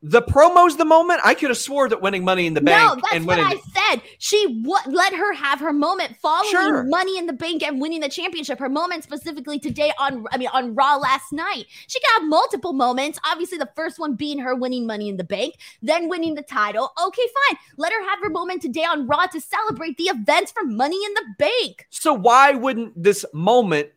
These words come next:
Speaker 1: be something that she genuinely felt? Maybe she, you know, you know what?
Speaker 2: You know
Speaker 1: Maybe
Speaker 2: what, Sean? That's it. Go freaking tweet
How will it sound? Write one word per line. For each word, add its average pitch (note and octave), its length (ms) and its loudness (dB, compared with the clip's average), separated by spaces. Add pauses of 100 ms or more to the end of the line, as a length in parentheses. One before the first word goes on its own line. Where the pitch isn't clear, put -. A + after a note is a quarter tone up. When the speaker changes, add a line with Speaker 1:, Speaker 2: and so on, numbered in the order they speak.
Speaker 1:
be G3 140 -2
something G3 460 0
that D#3+ 120 -4
she G3 160 -2
genuinely D#3 460 -2
felt? F3+ 260 -2
Maybe A#3+ 300 2
she, A#3 320 -2 (340)
you F#3+ 140 0
know, G3+ 140 0 (160)
you E3 100 -4
know F#3 80 4
what? G3+ 180 8
Speaker 2:
You C5 80 0
know - 60 6
Speaker 1:
Maybe C#5+ 120 6
Speaker 2:
what, - 80 -4
Sean? B4+ 340 0 (100)
That's - 260 -4
it. - 160 -6 (200)
Go G#4 80 -2
freaking C#5+ 560 0
tweet B4 180 2